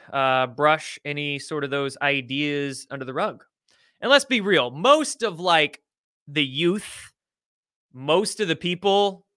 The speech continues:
who think they're into Satanism are just into it because,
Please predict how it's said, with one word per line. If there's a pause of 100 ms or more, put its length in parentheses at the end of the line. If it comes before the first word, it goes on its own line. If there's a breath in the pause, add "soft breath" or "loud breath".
who
think
they're
into
Satanism (520)
are
just
into
it
because,